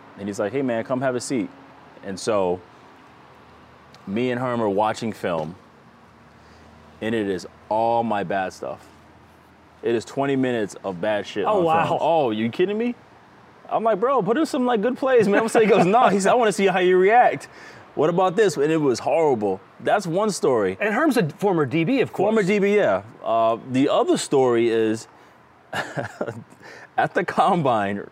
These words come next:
Speaker 1: right? You, you get your car, you get your list of teams you go meet with in, in their hotel rooms. And I get in there with Herm Edwards and Gunther Cunningham,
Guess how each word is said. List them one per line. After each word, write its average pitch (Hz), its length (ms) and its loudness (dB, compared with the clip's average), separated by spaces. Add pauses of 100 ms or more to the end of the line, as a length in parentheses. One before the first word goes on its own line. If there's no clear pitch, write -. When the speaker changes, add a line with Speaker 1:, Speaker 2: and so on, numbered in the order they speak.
(100)
Speaker 1:
right? 117 300 -2
You, 123 320 0 (220)
you 110 100 -4
get 123 180 0
your 131 140 0
car, 127 280 0
you 127 80 2
get 131 140 -2
your 117 100 0
list 123 260 -2
of 120 80 -8
teams 120 360 -4
you 120 80 -4
go 113 180 0
meet 113 200 -2
with 107 240 -4
in, 110 180 -8
in 110 140 -6
their 110 140 -4
hotel 113 380 -4
rooms. 98 440 -6 (560)
And 107 120 -6
I 131 80 -4
get 147 160 -2
in 139 120 0
there 135 180 0
with 113 260 0
Herm 127 240 0
Edwards 107 500 -2
and 98 460 -6 (100)
Gunther 131 320 -2
Cunningham, 98 580 -10